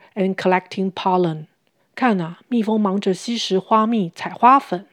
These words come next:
be动词加上busy，再加上动词I N G，表达正忙于点点点。sucking，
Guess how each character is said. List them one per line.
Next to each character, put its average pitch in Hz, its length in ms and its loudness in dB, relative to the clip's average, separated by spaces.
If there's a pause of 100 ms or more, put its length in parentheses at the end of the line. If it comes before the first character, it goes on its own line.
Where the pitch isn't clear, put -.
(340)
be 269 160 6
动 254 240 4
词 214 200 -2
加 214 200 4
上 214 200 0
busy， 226 520 2
再 214 180 4
加 220 160 6
上 208 240 0
动 214 180 2
词 - 160 0
I 208 260 4
N 220 140 2
G， 220 400 2
表 202 200 8
达 202 200 6
正 277 240 6
忙 220 280 6
于 208 120 4
点 202 240 4
点 208 220 4
点。 180 280 2 (360)
sucking， 175 840 2